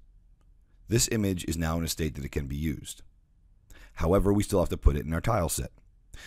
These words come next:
So use the selection tool and drag from the top left corner of the image to the bottom right corner. Then hit Control C to copy it to the clipboard. You'll know it has been copied if the selection overlay disappears. Then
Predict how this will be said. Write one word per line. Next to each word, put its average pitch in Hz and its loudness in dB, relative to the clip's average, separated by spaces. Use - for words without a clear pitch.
So - -4
use 175 2
the - -2
selection 110 0
tool 67 0
and 85 -4
drag 82 2
from 80 -10
the 78 -6
top - 0
left 120 0
corner 95 -4
of 82 -4
the 85 0
image 73 -6
to - -16
the 71 -6
bottom 78 -2
right 71 -6
corner. 64 -10
Then 92 2
hit 117 0
Control 95 0
C 87 0
to - -4
copy 80 0
it - -6
to - -10
the 67 -8
clipboard. 50 -8
You'll 107 6
know 131 4
it 131 2
has 113 2
been 101 0
copied 85 2
if - -10
the - -6
selection 85 -4
overlay 73 -2
disappears. - -6
Then 117 4